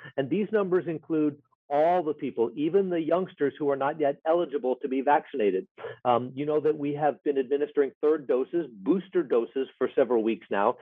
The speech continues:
and so far we've given more than forty-five thousand booster doses. I really want you to take a look at this next slide, though, because this next slide talks about, uh,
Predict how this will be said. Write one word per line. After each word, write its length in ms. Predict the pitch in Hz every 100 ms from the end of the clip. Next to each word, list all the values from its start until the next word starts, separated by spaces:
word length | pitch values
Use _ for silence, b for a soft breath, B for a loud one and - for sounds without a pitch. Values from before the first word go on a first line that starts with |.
| B -
and 100 | 160
so 100 | 220
far 220 | 220 208
we've 240 | 180 170 165
given 260 | 170 156
more 180 | 156 151
than 140 | 139 131
forty-five 540 | - 147 143 151 135 123 _
thousand 520 | 139 139 123 135 123
booster 340 | 135 147 147 135
doses. 400 | 113 104 98 - B B B
I 60 |
really 280 | 147 226 339
want 200 | 277 247
you 60 | 214
to 80 | 170
take 200 | 196 180
a 40 |
look 200 | 165 165
at 80 | 151
this 140 | 139 -
next 280 | 131 139 -
slide, 300 | 123 107 95
though, 220 | 98 90 B B
because 260 | - 147 156 156
this 140 | 170 -
next 300 | 175 247 262 -
slide 360 | 160 139 139 _ B _ -
talks 260 | 156 151
about, 340 | 156 123 120 123 _ 185
uh, 180 | 120